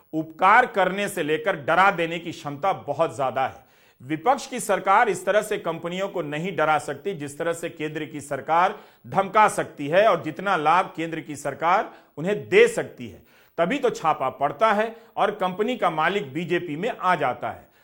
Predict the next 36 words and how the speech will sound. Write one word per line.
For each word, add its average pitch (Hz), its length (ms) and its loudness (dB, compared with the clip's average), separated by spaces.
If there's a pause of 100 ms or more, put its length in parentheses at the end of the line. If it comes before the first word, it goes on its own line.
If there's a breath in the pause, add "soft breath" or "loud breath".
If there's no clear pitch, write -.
(120)
सन 233 240 -2
फार्मा 220 420 2
दवा 175 300 4
बनाने 175 340 0
वाली 165 260 2
कंपनी 147 420 -4
है, 208 140 0
उसे 196 200 -4
तमिलनाडु 156 580 -2
में 143 140 -6 (100)
प्लांट 208 340 2
लगाना 226 340 2
था, 196 280 -4 (300 loud breath)
मगर 185 260 2
पर्यावरण 208 600 2
के 208 160 -2
कारण 196 300 4
अनुमति 156 520 -4
नहीं 175 260 -2
मिल 254 160 -2
रही 226 200 4
थी। 175 360 -8 (200 loud breath)
सन 220 280 0
फार्मा 208 380 0
ने 240 140 -4
इकतीस 175 720 -4
दशमलव 185 640 2
पाँच 196 380 2
करोड़ 185 320 0
रुपए 165 340 2 (160)
राजनीतिक 165 540 0
दलों 151 240 -2
को 190 160 -4
चंदा 135 360 -4
दे 175 180 0
दिया, 208 300 4